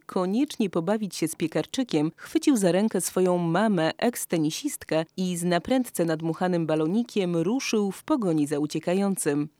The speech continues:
Za nimi pospieszył rozentuzjazmowany tłum, który biegnąc wzdłuż kamienic Starego Rynku, złorzeczył co chwilę i krzyczał:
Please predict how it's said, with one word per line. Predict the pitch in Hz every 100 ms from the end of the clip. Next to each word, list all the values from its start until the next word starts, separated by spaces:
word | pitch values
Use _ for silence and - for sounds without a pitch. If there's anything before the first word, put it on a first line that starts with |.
| _
Za | 165 160
nimi | 160 185 180
pospieszył | 156 160 - 233 226 208 180 160
rozentuzjazmowany | 170 240 - 196 185 175 165 170 160 185 185
tłum, | - 160 143 139 -
który | - 185 185
biegnąc | 160 185 220 175 156 151
wzdłuż | 156 165 175 -
kamienic | 165 185 175 -
Starego | - 151 143 160
Rynku, | 214 247 - 156 156
złorzeczył | 160 147 165 170 175 240 - 147
co | 147 139
chwilę | - - 269 226 196
i | 185 -
krzyczał: | - 202 - 180 170 151